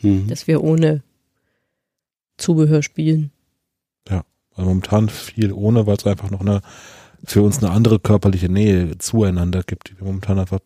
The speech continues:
Speaker 3: haben wollen.
Speaker 1: Ich muss mal fragen, ihr seid ja momentan im Kurzurlaub.
Speaker 3: Mhm.
Speaker 1: Habt ihr denn eine ganze Spielzeugtasche mit ins Hotel geschleppt, oder?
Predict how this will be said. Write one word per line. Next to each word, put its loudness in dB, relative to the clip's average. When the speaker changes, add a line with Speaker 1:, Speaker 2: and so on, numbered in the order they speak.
Speaker 3:
haben 0
wollen. 2
Speaker 1:
Ich -6
muss -2
mal 2
fragen, -4
ihr 0
seid -2
ja 2
momentan -2
im -4
Kurzurlaub. -2
Speaker 3:
Mhm. 2
Speaker 1:
Habt -2
ihr 4
denn 0
eine 0
ganze -2
Spielzeugtasche -2
mit -2
ins -2
Hotel 0
geschleppt, -4
oder? 0